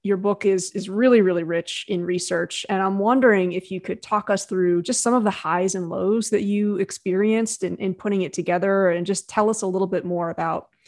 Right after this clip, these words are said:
what that research process was like for you.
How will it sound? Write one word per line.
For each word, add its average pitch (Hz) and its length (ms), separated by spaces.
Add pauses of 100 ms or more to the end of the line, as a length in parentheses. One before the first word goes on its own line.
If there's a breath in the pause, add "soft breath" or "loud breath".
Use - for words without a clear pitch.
(200)
what 220 140
that 214 160
research 208 480
process 180 640
was 180 160
like 180 320
for 226 180
you. 233 460